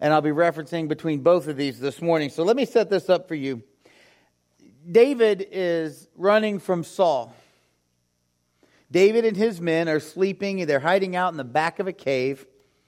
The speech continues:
And Saul's pursuits were dedicated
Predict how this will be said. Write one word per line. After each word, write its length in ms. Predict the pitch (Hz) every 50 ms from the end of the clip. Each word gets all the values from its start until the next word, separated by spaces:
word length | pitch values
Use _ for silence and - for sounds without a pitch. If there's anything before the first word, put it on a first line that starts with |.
| _ _ _ _ _ _ _ _ _ _ _
And 460 | 165 170 165 160 160 156 151 147 - - _ _ _ _ _ _ _ _ _ _ _ _ _ _ _ _ _ _ _ _ _ -
Saul's 460 | - - - 233 240 262 269 247 -
pursuits 560 | - 220 208 180 - - 220 226 220 175 -
were 100 | 185 180
dedicated 720 | 156 160 202 202 202 196 - 202 202 190 185 196 180 170